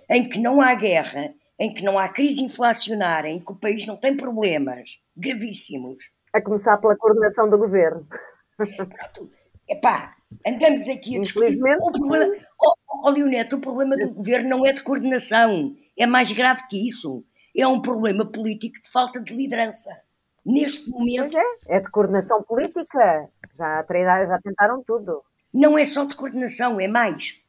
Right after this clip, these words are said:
Speaker 1: É de liderança. É mais grave que isso.
Speaker 2: E de credibilidade e de confiança. Eu acho que essa, as palavras-chave para mim, para além do "por agora", de Marcelo Rebelo de Sousa, foram as outras que tu disseste, Sónia. Aqui não há meios caminhos.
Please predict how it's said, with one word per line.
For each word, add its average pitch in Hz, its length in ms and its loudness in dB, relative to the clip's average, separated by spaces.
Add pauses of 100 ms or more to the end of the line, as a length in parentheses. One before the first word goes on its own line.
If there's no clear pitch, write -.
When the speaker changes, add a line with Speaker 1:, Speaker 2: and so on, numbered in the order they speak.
(140)
Speaker 1:
É 208 80 -6
de 208 100 -14
liderança. 226 640 -2 (440)
É 127 40 -16
mais 262 240 -4
grave 139 260 -6 (100)
que 139 120 -12
isso. - 240 -18 (440)
Speaker 2:
E 202 100 -2
de 202 80 -16
credibilidade 160 760 -8
e 151 40 -10
de - 60 -20
confiança. 147 600 -8
Eu 190 220 0
acho 180 220 2
que - 80 -8
essa, 170 300 -4 (260)
as 208 160 0
palavras-chave 220 760 2
para 190 120 -2
mim, 175 360 -2
para 180 140 2
além 180 260 2
do 170 320 -2
"por 196 120 0
agora", 151 480 -2
de 156 120 -16
Marcelo 160 340 -4
Rebelo 151 240 -6
de 143 80 -18
Sousa, 160 320 -4 (180)
foram 165 460 -2
as 165 140 -8
outras 160 300 -4
que - 60 -20
tu 151 100 -14
disseste, 156 440 -8 (240)
Sónia. 147 480 -6 (380)
Aqui 185 280 -4
não 202 240 -2
há 175 120 -2
meios 175 260 -8
caminhos. 139 460 -14